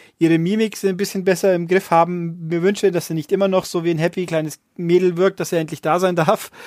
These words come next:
Das passt halt ab und zu nicht so ganz, äh,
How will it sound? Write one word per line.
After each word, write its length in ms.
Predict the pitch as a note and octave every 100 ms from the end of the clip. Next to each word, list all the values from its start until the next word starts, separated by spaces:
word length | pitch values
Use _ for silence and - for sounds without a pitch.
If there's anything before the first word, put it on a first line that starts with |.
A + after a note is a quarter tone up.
| A3+ -
Das 180 | C#3+
passt 340 | - E3+ - -
halt 140 | F3
ab 180 | F3 E3+
und 120 | F#3+
zu 120 | -
nicht 200 | F3 F#3+
so 100 | -
ganz, 480 | C#3 C3+ - - - _ _
äh, 300 | D3+ C#3 C#3+